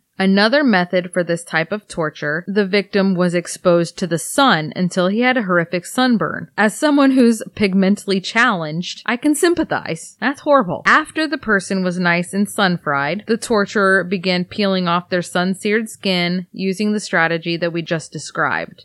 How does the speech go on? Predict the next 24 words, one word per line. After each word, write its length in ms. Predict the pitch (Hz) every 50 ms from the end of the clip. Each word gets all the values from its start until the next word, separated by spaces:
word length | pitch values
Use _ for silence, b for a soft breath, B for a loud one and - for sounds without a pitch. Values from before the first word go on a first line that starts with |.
| _ -
In 140 | 202 208 202
yet 140 | 196 196 185
another 400 | 190 196 240 302 339 403 349 269
variation 600 | 208 202 185 180 180 175 170 175 170 - 190 180
of 120 | 175 165
this 140 | 175 165 -
type 260 | - - 175 170 170
of 160 | 175 170 _
torture, 400 | - 175 170 165 - - 175 170
a 120 | - - 170
person 420 | - - 190 180 - - 185 175
would 160 | 170 175 170 160
be 120 | 180 175
submerged 720 | - - - 180 165 175 170 170 165 170 170 160 - - -
into 260 | - 185 185 - 247
boiling 560 | 214 190 175 170 170 170 170 170 165 165 165 170
water 420 | 185 202 208 190 - - 143 151 - -
first, 440 | 135 123 117 143 185 - - -
taken 340 | - - 202 196 - 208 196
out 240 | 185 175 170 165 -
after 340 | - - 170 - - 170 165
a 60 | 165 165
few 180 | - - 196 196
minutes, 480 | 214 226 240 208 165 156 160 175 -